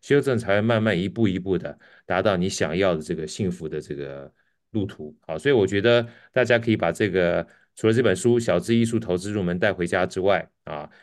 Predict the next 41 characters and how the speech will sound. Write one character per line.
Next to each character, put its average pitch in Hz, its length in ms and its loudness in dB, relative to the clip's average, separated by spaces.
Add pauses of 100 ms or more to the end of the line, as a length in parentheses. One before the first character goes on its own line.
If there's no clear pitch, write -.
(280)
也 90 120 0
带 113 160 4
回 98 520 4
这 101 180 0
堂 87 220 -2
非 107 140 0
常 90 220 -2
棒 92 220 0
的 85 140 -4
一 160 120 0
生 131 300 0
受 120 260 4
用 104 220 2
的 82 160 -2
财 87 240 -2
富 92 180 -4
自 - 160 -8
由 87 200 2
学。 73 380 -12 (480)
尤 117 100 4
其 127 180 -2
是 117 200 0
啊， 80 280 2
我 92 160 0
最 151 180 2
后 123 160 2
想 82 220 -2
跟 95 160 0
大 98 100 0
家 95 140 2
讲， 82 180 -4
就 95 120 -6
一 101 120 -4
定 110 140 -2
要 104 80 2
去 98 140 -6
追 98 160 0
踪 95 160 -2
Selina 85 320 -2
老 - 180 -14
师。 - 340 -8